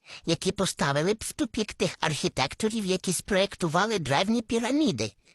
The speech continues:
І вся рідня вже зі сльозами на очах просить: «Та вже не крути, бо хто ж його поїсть?» Але ж процес консервування вже запущено,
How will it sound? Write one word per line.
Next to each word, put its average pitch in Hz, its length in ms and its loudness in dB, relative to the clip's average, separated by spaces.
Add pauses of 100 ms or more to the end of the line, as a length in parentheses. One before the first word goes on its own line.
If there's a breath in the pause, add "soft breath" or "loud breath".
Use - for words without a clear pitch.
(280 soft breath)
І 427 60 6
вся 302 380 0
рідня 226 500 2
вже 180 220 0
зі 165 160 -2
сльозами 175 560 0
на 151 160 2
очах 165 380 0
просить: 185 800 0 (560 loud breath)
«Та 381 120 4
вже 285 300 2
не 247 140 0
крути, 190 800 0
бо 208 180 0
хто 220 400 0
ж 196 100 -4
його 208 320 2
поїсть?» 240 840 -2 (140)
Але 127 320 4
ж - 160 -4
процес 139 600 -2
консервування 185 1000 0
вже 165 260 0
запущено, 170 880 2